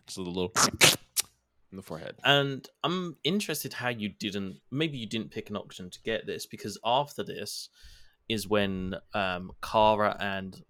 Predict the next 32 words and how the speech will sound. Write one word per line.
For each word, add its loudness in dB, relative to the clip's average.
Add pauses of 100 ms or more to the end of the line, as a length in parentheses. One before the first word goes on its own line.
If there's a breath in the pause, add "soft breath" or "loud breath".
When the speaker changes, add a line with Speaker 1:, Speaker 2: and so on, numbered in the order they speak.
Speaker 2:
Luther 0
are, 0
like, -4
sitting 0
on -4
the -6
window 0
ledge, -6
Speaker 1:
Mm-hmm. -8 (540)
Speaker 2:
uh, -8 (380)
watching 2
Alice, 0
like, -6
making 0
sure -4
she's -6
okay, 0 (420 loud breath)
and 2
they 4
start 2
talking, -4
and -6
K-, -12 (240)
Kara, 8
one 4
of -2
the 4
options 0
was, -6
like, -4
you -6
know, -10